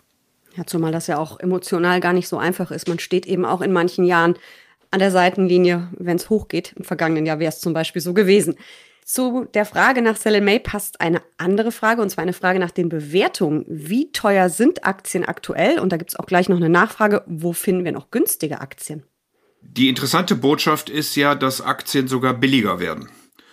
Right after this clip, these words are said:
Speaker 2: trotz des Kursanstiegs. Das wird jetzt den einen oder anderen überraschen, aber da die Gewinne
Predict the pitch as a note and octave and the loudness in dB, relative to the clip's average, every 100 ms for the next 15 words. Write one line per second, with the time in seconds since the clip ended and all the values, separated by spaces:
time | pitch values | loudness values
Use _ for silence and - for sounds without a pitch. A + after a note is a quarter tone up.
0 | _ - C3+ B2+ - A#2+ - B2+ - - | _ -4 -2 -2 -4 -4 -2 -2 -2 -6
1 | - F#2 D#2 G#2+ C3 C3+ B2 - A2+ A2+ | -6 -6 -4 -4 -2 -2 -2 0 2 2
2 | B2+ A#2 A2 B2 A2+ A2 G#2+ A2+ - E3 | 2 2 2 2 0 2 2 2 0 -4
3 | E3 G2+ A#2+ A#2 B2 A#2 A2+ A2 A2+ C#3 | -2 0 0 2 0 0 -2 0 0 2
4 | D3+ D#3 | 0 -2